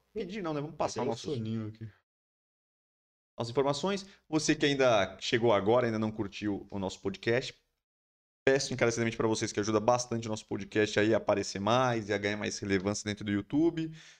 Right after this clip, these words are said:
Speaker 1: Comente bastante, galera. Peça aí os assuntos que vocês querem. Interajam com a gente, que será um prazer aí. A nossa ideia é essa: trocar ideia e tirar a dúvida de vocês. Se inscreva no canal, ative todas as notificações. Todos os nossos podcasts aí estão em formato de áudio em todas as plataformas aí. É só vocês procurar que vocês irão achar.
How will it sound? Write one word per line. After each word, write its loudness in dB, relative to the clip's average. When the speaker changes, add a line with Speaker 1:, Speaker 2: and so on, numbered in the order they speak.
Speaker 1:
Comente 4
bastante, 4
galera. 6
Peça 4
aí 6
os 2
assuntos -6
que -16
vocês -6
querem. 4
Interajam 2
com -2
a 0
gente, -8
que -8
será 2
um -2
prazer 2
aí. 2
A 4
nossa -4
ideia 0
é 4
essa: -2
trocar -4
ideia -2
e -8
tirar 2
a 0
dúvida -4
de -10
vocês. -6
Se -10
inscreva 2
no 0
canal, 4
ative -6
todas -6
as -6
notificações. -6
Todos 0
os -2
nossos -6
podcasts -6
aí 0
estão -4
em -2
formato -4
de -6
áudio 0
em -6
todas 0
as -6
plataformas -2
aí. -2
É -2
só -4
vocês -8
procurar 0
que -12
vocês -8
irão -4
achar. 0